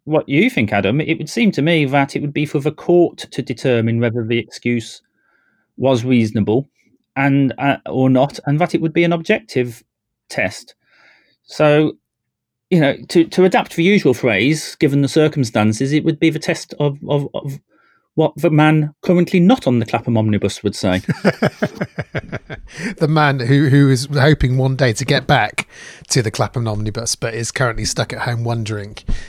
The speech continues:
Speaker 2: if they can go out and buy an Easter egg or, or, or, or not.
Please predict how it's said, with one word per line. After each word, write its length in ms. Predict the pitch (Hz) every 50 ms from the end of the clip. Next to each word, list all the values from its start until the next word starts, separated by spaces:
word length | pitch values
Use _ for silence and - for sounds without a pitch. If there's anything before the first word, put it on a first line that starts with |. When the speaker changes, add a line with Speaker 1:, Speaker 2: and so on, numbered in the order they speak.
| - -
Speaker 2:
if 140 | - 113 -
they 120 | 127 113
can 140 | - 120 113
go 120 | 120 110
out 140 | 113 113 110
and 100 | 110 110
buy 160 | 107 117 110
an 80 | 113 120
Easter 340 | 120 113 - - - 113 107
egg 300 | 110 - - - - -
or, 140 | - 143 127 123 -
or, 160 | - 131 123
or, 200 | 123 127 123 131
or 140 | 123 120 113
not. 340 | 110 101 95 - - -